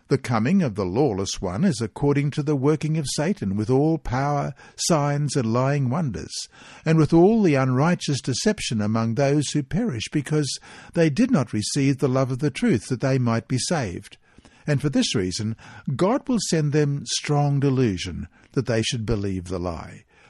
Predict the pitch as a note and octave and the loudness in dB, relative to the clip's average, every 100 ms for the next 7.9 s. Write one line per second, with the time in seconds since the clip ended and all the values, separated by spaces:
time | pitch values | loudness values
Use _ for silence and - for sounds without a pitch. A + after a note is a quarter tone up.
0 | - D#3 D3 C#3 - E3+ A3+ A2 F2+ F2+ | -8 -4 0 0 0 -2 0 -2 -2 -4
1 | E2+ F#2 - E2+ F2 E3+ C#3+ C#3 A2 - | -6 -8 -8 -8 -2 0 0 -2 -6 -18
2 | _ D3 C3 A#2+ A2 G3+ A3 A#2 G2+ F#2 | _ 2 2 2 0 0 0 -4 -2 -4
3 | F2 F2+ - E3 C#3+ - _ _ - C3 | -6 -8 -2 0 0 -4 _ _ -4 -2
4 | A2+ G#2 - G#3+ C#3 G#2+ F#2+ - - _ | -2 -4 -2 0 0 -2 -6 -10 -20 _
5 | - F3 G#2 F2+ - _ _ - B2+ F#2 | 0 0 0 -4 -12 _ _ -2 0 0
6 | F#2 A#2+ - G2 - - - - - - | -2 -4 -6 -12 -12 -12 -12 -12 -14 -18
7 | _ _ _ _ G#3 F#3 C#3 C3 | _ _ _ _ 2 2 2 -2